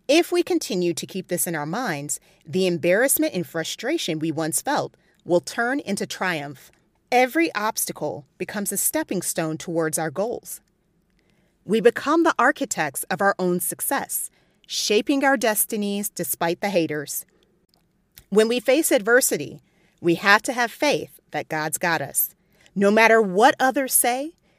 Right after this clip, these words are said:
as long as we focus on Him, we are capable of greatness. Trust. Every setback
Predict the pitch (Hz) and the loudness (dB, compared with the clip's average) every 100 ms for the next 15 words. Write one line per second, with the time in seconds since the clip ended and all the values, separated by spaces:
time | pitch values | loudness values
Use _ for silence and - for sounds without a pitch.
0 | _ 196 175 151 170 233 285 302 277 269 | _ 2 2 2 2 4 4 4 2 -2
1 | 240 247 247 226 214 202 240 277 - - | -2 0 -2 0 -2 -2 -4 -4 -8 -8
2 | 190 180 160 - - 226 - 170 160 151 | -4 -2 -4 -6 -6 -6 -4 -2 -2 -2
3 | - 170 - 147 - - - _ _ _ | -2 -4 -4 -12 -8 -8 -8 _ _ _
4 | _ _ _ _ _ _ - - 202 127 | _ _ _ _ _ _ -18 0 2 2
5 | - - - _ _ _ _ 247 285 254 | -2 -8 -14 _ _ _ _ 6 6 2
6 | 302 294 262 226 - 147 131 | -2 0 0 0 -2 -6 -6